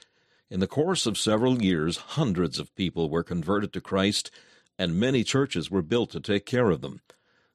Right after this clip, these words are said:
Again, the Holy Spirit of God came down in power.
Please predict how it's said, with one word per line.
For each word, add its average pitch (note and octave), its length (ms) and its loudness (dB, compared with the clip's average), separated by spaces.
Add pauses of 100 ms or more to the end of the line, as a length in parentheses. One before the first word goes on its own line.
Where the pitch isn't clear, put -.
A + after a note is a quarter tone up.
Again, G#2 580 0
the C#2+ 140 -8
Holy A#2 300 0
Spirit B2+ 440 0
of A#2+ 120 -2
God F#2 420 2
came G2 240 2
down G2+ 320 4
in F#2+ 160 2
power. F#2+ 480 -2